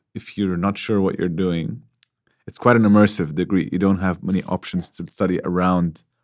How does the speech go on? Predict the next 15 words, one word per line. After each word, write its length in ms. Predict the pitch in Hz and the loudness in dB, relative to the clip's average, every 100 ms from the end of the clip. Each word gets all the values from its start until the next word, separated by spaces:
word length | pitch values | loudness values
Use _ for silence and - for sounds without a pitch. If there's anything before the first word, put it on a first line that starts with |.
| _ | _
other 200 | - 92 | -4 -2
subjects 500 | 87 101 90 90 - | 0 -2 0 -2 -4
like 160 | 92 85 | -8 -6
in 80 | 90 | -4
the 120 | 87 92 | -2 0
U 80 | 90 | 0
S. 300 | 82 - - _ _ _ _ _ - - - | -2 -8 -20 _ _ _ _ _ -20 -20 -8
So 440 | - 101 98 - - _ | 4 6 6 2 -14 _
you 120 | - 107 | -4 2
must 160 | 113 | 2
have 80 | 98 | 2
liked 320 | 95 104 110 | 2 4 4
that 160 | - 67 | 2 -2
subject 420 | - 80 73 73 | -2 -6 -4 -6
enough 380 | 90 92 - _ | -2 -2 -4 _